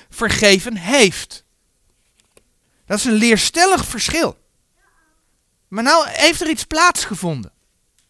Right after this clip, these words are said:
En jij wil niet vergeven, terwijl de Heere in zijn woord vraagt om vergevingsgezind te zijn.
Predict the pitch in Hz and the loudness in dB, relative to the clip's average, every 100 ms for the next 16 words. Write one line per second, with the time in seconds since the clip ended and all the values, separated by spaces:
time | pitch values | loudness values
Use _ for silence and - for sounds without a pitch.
0 | _ _ _ _ _ 269 330 339 320 302 | _ _ _ _ _ -2 0 2 2 2
1 | 392 - - - 311 311 202 185 302 - | 0 -2 -6 -2 2 4 2 -4 -8 -12
2 | _ _ _ _ _ _ - 233 240 240 | _ _ _ _ _ _ -16 -4 2 4
3 | 226 233 320 302 262 226 233 214 359 381 | 4 4 4 4 2 2 0 0 -2 -2
4 | - 170 220 320 - - _ 196 - 226 | 0 4 4 2 -6 -14 _ -8 -6 0
5 | 294 294 311 269 - 269 339 247 143 113 | 2 2 -2 -6 -6 -4 -4 -4 -6 -8
6 | 90 | -10